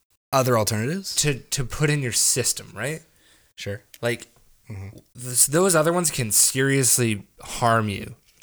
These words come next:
Speaker 1: Yeah.
Speaker 2: Like
Speaker 1: I don't know. I d-, yeah, I agree with that. I fully agree with that. That's fine. But
Speaker 2: We're
Speaker 1: I
Speaker 2: not
Speaker 1: just think he's
Speaker 2: Yeah.
Speaker 1: trying to rebrand this thing into, like, especially the way he brands it. Have you seen, like, any of the branding he's done for
Speaker 2: Of
Speaker 1: it?
Speaker 2: course, who
Speaker 1: It's
Speaker 2: doesn't?
Speaker 1: literally all, well, it's the,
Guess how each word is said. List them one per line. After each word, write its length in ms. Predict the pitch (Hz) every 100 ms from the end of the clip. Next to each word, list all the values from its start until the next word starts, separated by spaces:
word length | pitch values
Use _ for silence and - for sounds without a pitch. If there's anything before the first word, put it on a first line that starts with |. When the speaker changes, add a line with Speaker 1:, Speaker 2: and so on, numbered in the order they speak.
| _ - _ _ _ -
Speaker 1:
Yeah. 220 | 104 104 110 _ - -
Speaker 2:
Like 380 | 113 104 104 - - _
Speaker 1:
I 100 | 160
don't 80 | 196
know. 80 | 233
I 100 | 180
d-, 120 | 165
yeah, 180 | 156 165
I 80 | 120
agree 260 | 117 131 127
with 100 | 101
that. 240 | 123 101
I 20 |
fully 240 | - 170 117
agree 140 | 101
with 80 | 92
that. 160 | 90 113
That's 140 | -
fine. 260 | 139 101 - _ _ - -
But 80 | 120
Speaker 2:
We're 60 | 120
Speaker 1:
I 20 |
Speaker 2:
not 60 | 151
Speaker 1:
just 160 | 175
think 160 | 185 160
he's 180 | 160 139
Speaker 2:
Yeah. 60 |
Speaker 1:
trying 200 | 151 151 156
to 60 |
rebrand 500 | 123 131 123 123 131
this 180 | 113 -
thing 300 | 131 123 123
into, 320 | 113 120 139
like, 200 | 113 131
especially 340 | - 190 180 202
the 100 | 165
way 180 | 156
he 100 | 147
brands 400 | 135 120 117 107 87
it. 120 | 104
Have 140 | 123
you 60 | 139
seen, 300 | - 151 160
like, 140 | 143 -
any 260 | 117 120
of 80 | 113
the 100 | 113
branding 340 | 101 104 110 123
he's 120 | 104
done 220 | 101 104
for 100 | 123
Speaker 2:
Of 100 | 131
Speaker 1:
it? 20 | 160
Speaker 2:
course, 260 | 139 107
who 60 | 156
Speaker 1:
It's 120 | 120
Speaker 2:
doesn't? 140 | 151
Speaker 1:
literally 360 | 165 165 170 160
all, 240 | 135 131
well, 160 | 139 165
it's 160 | 170 -
the, 220 | 170